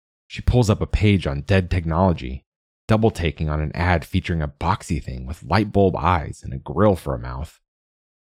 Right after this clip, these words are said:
"A companion more faithful than Rover.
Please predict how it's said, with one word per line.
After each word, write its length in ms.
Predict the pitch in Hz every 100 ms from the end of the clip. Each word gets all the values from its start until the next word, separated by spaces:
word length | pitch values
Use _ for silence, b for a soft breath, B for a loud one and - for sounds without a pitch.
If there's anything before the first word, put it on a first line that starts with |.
| _ _ _
"A 100 | -
companion 840 | 123 139 120 110 131 175 185 180 160
more 240 | 101 127
faithful 540 | 127 - 110 104 113
than 240 | 107 104 95
Rover. 500 | 71 71 62 69